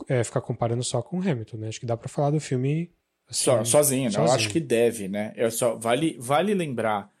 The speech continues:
Speaker 2: que não é o Hamilton, porque se você tiver entrando nessa, né? Você assistiu o, o Hamilton no, no Disney Plus, falou, "Caramba, nossa", ouviu a peça ao vivo, deu a sorte de tá lá em Nova York e assistir com o Lin-Manuel Miranda,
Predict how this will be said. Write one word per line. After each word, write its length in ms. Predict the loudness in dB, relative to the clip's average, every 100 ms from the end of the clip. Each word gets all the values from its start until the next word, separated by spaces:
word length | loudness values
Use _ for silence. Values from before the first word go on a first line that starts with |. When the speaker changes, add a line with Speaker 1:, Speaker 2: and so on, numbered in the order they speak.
| _ _ _
Speaker 2:
que 120 | -6 -4
não 240 | -2 0
é 100 | 0
o 60 | 0
Hamilton, 540 | 0 -2 -4 -4 -6
porque 600 | -6 -12 -2 0 2 0
se 140 | -2 -2
você 220 | -2 -2
tiver 160 | -2 -4
entrando 360 | -2 -4 -2
nessa, 440 | -4 -4 -2 -4 -4
né? 280 | -4 -4 -4
Você 260 | -4 -6 -4 -8 -4
assistiu 680 | -4 -4 -8 -4 -2 -2 -6 _ _ _ _ _
o, 360 | -6 -4 -4
o 60 | -4
Hamilton 480 | -4 -2 -4 -2 -2
no, 280 | -2 -4 -6
no 180 | -8 -8
Disney 320 | -8 -8 -8
Plus, 580 | -4 0 2 2 -2 -6
falou, 220 | -8 -10
"Caramba, 800 | -14 -14 -12 -10 -8 -6 -6 -8
nossa", 340 | -8 -6 -4
ouviu 400 | -6 -4 -4 -2
a 80 | -2
peça 560 | -2 -2 0 0 -2 -6
ao 60 |
vivo, 720 | -8 -10 -10 -10 -8 -6 -8 -4
deu 160 | 0 0
a 80 |
sorte 440 | 0 -2 -2 -4 -10
de 140 | -12
tá 200 | -4 -2
lá 260 | -2 -2 -4
em 80 | -4
Nova 260 | -6 -6
York 380 | -4 -2 -4 -6
e 40 |
assistir 440 | -8 -8 -10 -10 -8
com 120 | -6
o 40 |
Lin-Manuel 480 | -6 -6 -6 -4 -4
Miranda, 640 | -2 -4 -6 -6 -6 -6